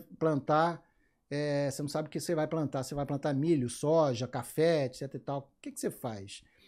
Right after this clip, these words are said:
Você primeiro contrata um agrônomo, você estuda o terreno pra ver o que que é mais adequado plantar ali. Aí você decidiu,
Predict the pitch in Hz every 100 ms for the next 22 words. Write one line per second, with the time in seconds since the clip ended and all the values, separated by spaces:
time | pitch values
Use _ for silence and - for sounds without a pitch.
0 | _ _ - 165 170 170 160 160 147 160
1 | 170 - - 151 139 135 135 143 139 156
2 | 170 170 185 175 - - _ - 156 151
3 | 143 - _ - - - 190 165 131 110
4 | - _ _ _ _ - 143 160 160 165
5 | 175 151 147 147 156 165 165 165 156 160
6 | 151 - 139 139 131 135 127 143 127 135
7 | 180 - _ _ - 160 190 190 180 165
8 | 147 143 - 143 139 180 151 113